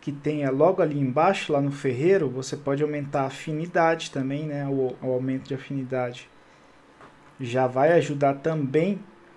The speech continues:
a melhorar a afinidade da arma e, consequentemente, acertar mais danos críticos.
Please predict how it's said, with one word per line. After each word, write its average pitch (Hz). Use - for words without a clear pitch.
a 147
melhorar 139
a 180
afinidade 143
da 131
arma 139
e, 135
consequentemente, 135
acertar 143
mais 143
danos 135
críticos. 180